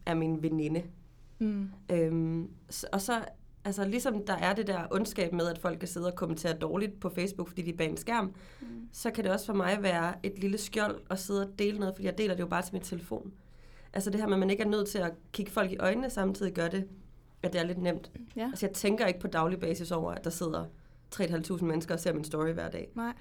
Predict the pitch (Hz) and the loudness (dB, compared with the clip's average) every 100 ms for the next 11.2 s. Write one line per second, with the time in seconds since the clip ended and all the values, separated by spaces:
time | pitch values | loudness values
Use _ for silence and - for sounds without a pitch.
0 | - 233 208 185 175 185 185 180 180 170 | -10 -8 -2 0 0 2 2 2 4 4
1 | 165 165 - 165 156 165 156 - - - | 2 0 0 -2 -2 -4 -4 -4 -8 -12
2 | - - 294 - 196 202 233 311 403 392 | -16 -10 -6 4 6 8 8 12 12 12
3 | 302 190 277 226 247 233 - 247 233 233 | 8 6 -6 -2 0 0 -2 -2 0 2
4 | 220 247 262 214 196 196 196 - - - | 2 2 0 2 2 0 -4 -14 -16 -20
5 | - - - - 214 202 240 202 175 180 | -20 -20 -16 -4 -2 0 2 2 4 4
6 | 196 190 185 185 202 - 185 190 185 175 | 4 2 0 0 -2 -2 -2 -2 0 0
7 | 175 - 175 165 165 202 196 - - - | 0 0 0 0 0 2 2 0 -16 -18
8 | - - - - - - - 170 170 - | -20 -20 -20 -20 -20 -10 -2 -2 -2 2
9 | 175 185 190 185 160 156 160 - - - | 6 6 4 2 4 2 0 -6 -20 -20
10 | - - - - - - 185 180 180 175 | -20 -20 -20 -20 -20 -8 -4 -2 2 2
11 | 170 151 | 2 -2